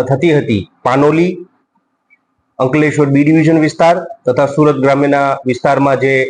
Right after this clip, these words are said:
રોડ ઉપર એક, અ, કરંજ ગેંગ જે છે એ લૂંટ કરતી હતી, તેને પકડવામાં, તેને ડિટેક્ટ કરવામાં ભરૂચ પોલીસ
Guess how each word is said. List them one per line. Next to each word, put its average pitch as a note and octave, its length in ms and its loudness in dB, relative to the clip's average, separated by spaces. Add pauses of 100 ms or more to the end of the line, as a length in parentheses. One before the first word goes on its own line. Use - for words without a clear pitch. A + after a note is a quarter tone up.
(280)
રોડ C#3 200 2
ઉપર D#3+ 260 0 (160)
એક, D3 220 -2
અ, C#3 320 0 (680)
કરંજ D#3+ 320 2
ગેંગ D3+ 320 0
જે C3 200 0
છે B2 200 -2 (440)
એ C#3 60 -2
લૂંટ E3 280 2
કરતી E3+ 400 2
હતી, F#3+ 220 0
તેને E3 220 0
પકડવામાં, E3 600 0
તેને D#3+ 180 2
ડિટેક્ટ D#3+ 340 -4
કરવામાં D#3+ 420 0
ભરૂચ D#3 300 0
પોલીસ D3 340 0